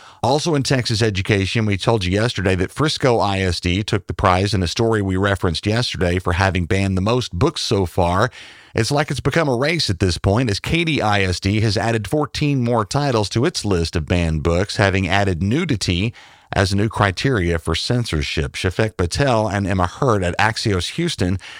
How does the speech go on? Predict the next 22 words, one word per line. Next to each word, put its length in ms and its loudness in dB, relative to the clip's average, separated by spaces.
say 200 0
Texas 380 -2
saw 200 0
the 100 0
most 360 0
attempts 400 -2
to 100 0
restrict 420 0
or 60 2
ban 360 2
books 280 0
of 100 0
any 280 0
state 320 -2
in 80 0
the 60 -2
country 560 0
in 120 0
twenty 240 -2
twenty-two, 640 0
last 440 0
year, 280 -2